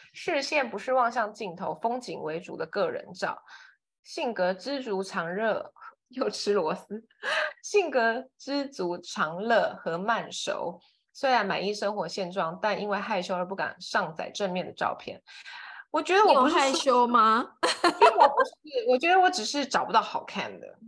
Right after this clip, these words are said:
Speaker 2: 但前面说的蛮准的啊，知足常乐。
Speaker 1: OK，我 OK。慢熟，
Speaker 2: 嗯。
Speaker 1: 我觉得我现在有比较好一点，以前比较慢熟，现在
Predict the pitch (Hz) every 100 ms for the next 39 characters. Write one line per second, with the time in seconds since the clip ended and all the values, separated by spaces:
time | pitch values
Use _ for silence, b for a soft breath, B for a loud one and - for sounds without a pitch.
0 | - - 392 415 330 294 330 330 302 262
1 | 208 220 226 190 160 165 175 180 196 208
2 | 254 226 196 202 185 151 185 165 - 202
3 | - - 381 359 359 311 202 226 247 240
4 | 240 254 _ - 403 403 277 214 202 190
5 | 208 202 277 370 247 302 294 196 214 220
6 | 175 165 175 175 190 190 175 180 175 -
7 | - - - _ 233